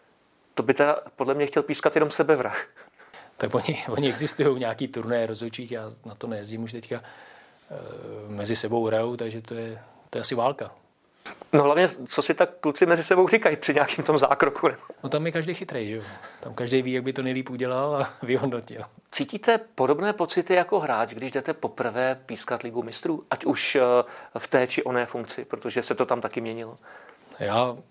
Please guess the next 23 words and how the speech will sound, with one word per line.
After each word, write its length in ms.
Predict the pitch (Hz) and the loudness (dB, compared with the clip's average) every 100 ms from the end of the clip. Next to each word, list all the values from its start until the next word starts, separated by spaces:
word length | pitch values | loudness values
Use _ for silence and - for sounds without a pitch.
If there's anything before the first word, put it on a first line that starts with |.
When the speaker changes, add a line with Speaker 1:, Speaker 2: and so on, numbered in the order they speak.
| _ - | _ -6
Speaker 2:
si 140 | 156 | -4
pamatuju 340 | 139 147 160 | 0 -2 0
úplně 380 | 160 143 - 165 | -4 -2 0 0
svůj 200 | 160 160 | -2 -4
první 280 | - 131 131 | -6 -4 -4
zápas 340 | 117 104 113 | -6 -6 -8
na 80 | 113 | -6
mezinárodní 580 | 107 110 110 113 117 120 | -8 -6 -4 -4 -4 -8
úrovni. 420 | 123 120 107 107 | -10 -8 -6 -4
Bylo 140 | 110 113 | -4 -2
to 120 | 131 | -2
v 60 | |
Bělorusku 720 | 113 120 117 113 - - 110 - | -2 -2 -2 -4 -6 -6 -12 -10
a 40 | |
byly 160 | 107 110 | -6 -6
to 160 | 117 | -4
jenom, 520 | 117 113 117 117 117 123 _ _ _ _ - | -4 -2 -2 -2 -6 -10 _ _ _ _ -14
řeknu 160 | 113 113 | -8 -8
v 120 | - | -6
uvozovkách, 500 | 104 104 - 101 - | -8 -6 -6 -6 -6
jenom 280 | 98 95 92 | -10 -12 -10
devatenáctiletý 720 | 98 98 107 104 - 107 107 | -8 -6 -6 -4 -6 -6 -6
kluci. 360 | 107 - 104 | -2 0 -2